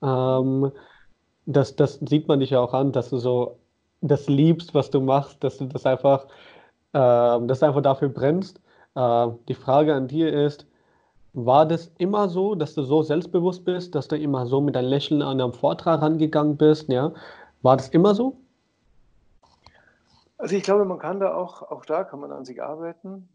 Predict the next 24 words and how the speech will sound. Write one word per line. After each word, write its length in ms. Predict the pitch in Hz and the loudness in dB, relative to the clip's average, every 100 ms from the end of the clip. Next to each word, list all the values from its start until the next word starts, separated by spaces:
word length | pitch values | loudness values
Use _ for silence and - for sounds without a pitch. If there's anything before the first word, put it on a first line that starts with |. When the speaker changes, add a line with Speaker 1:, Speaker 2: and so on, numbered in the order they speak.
| 127 | -20
Speaker 2:
Ich 120 | - | -20
denke, 280 | 139 143 135 | -8 -2 0
Speaker 1:
Mhm. 80 | 147 | -2
Speaker 2:
das 120 | 175 | -4
ist, 220 | - - | -12 -14
ähm, 460 | 120 135 131 123 120 _ _ | -8 -6 -6 -8 -14 _ _
selbst, 340 | - 131 - - | -12 -12 -12 -20
ich 120 | 120 139 131 | -8 -6 -4
kann's 220 | 131 131 | -6 -6
jetzt 100 | 120 | -8
nicht 160 | 123 117 | -10 -4
sagen, 340 | 123 135 120 | -2 0 -2
ich 120 | 104 - _ _ | -8 -16 _ _
beobachte 440 | - 123 139 135 127 | -10 -6 -6 -6 -10
mich 160 | 120 | -10
ja 100 | 117 | -8
nicht 320 | 113 139 - _ - - _ - | -8 -10 -14 _ -20 -20 _ -4
Speaker 1:
Mhm. 200 | 139 135 | 2 2
Speaker 2:
selbst. 480 | 143 123 147 - - | 0 -4 -10 -16 -12
Ähm, 720 | 123 120 120 120 120 117 120 - 196 - | -8 -8 -8 -10 -10 -12 -14 -18 -20 -20
äh, 720 | - - - - - _ - | -20 -20 -20 -20 -20 _ -20
ich 80 | 113 | -14
denke, 440 | 139 139 139 254 135 _ _ _ _ - | -10 -4 -2 -2 -4 _ _ _ _ -10
die, 840 | 123 120 120 120 120 120 117 113 | -4 -2 0 0 0 -2 -4 -6